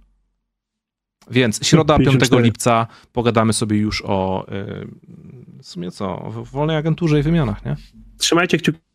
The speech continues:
Speaker 2: za nieopóźnione lut-, loty, trzymajcie kciuki za Moritza Wagnera, trzymajcie kciuki za nas, powrót będzie ciekawie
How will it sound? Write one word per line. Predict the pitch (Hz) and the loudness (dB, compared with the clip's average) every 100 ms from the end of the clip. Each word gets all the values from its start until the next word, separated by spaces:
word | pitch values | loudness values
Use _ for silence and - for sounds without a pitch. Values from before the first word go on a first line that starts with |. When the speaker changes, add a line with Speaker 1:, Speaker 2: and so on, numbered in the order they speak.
| _ | _
Speaker 2:
za | 143 135 | 2 2
nieopóźnione | 135 139 131 127 | 2 2 2 2
lut-, | 120 120 - | 2 -2 0
loty, | 127 - 123 | 0 2 0
trzymajcie | - - 151 151 | 2 2 2 0
kciuki | 131 - 131 | -2 0 2
za | 123 | 2
Moritza | 120 - 117 | 0 2 0
Wagnera, | 117 123 123 | 2 2 0
trzymajcie | 120 - 123 123 | 0 0 2 0
kciuki | 113 120 - _ | -2 -4 -6 _
za | 117 113 | 0 0
nas, | 113 | 0
powrót | 135 120 113 | 0 0 0
będzie | 113 110 | 0 0
ciekawie | 123 120 113 113 | 0 0 2 0